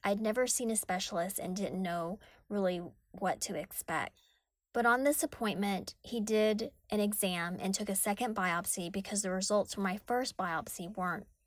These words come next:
a hundred percent clear, and presented us, my husband and I, with a couple of options.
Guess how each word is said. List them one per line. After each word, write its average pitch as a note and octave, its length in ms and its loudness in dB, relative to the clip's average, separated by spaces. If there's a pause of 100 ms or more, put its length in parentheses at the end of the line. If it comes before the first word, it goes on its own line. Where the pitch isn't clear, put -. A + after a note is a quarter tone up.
(280)
a G3+ 60 -2
hundred F#3 260 -2
percent F3 420 -4 (220)
clear, - 420 -6 (340)
and A#3 140 2
presented A#3 400 2
us, A#3 420 4
my G#3+ 140 0
husband A3 320 2
and F#3+ 100 2
I, F3+ 140 2
with F#3+ 220 -2
a G3 40 -2
couple F#3+ 320 -4
of F#3 120 -4
options. - 720 -6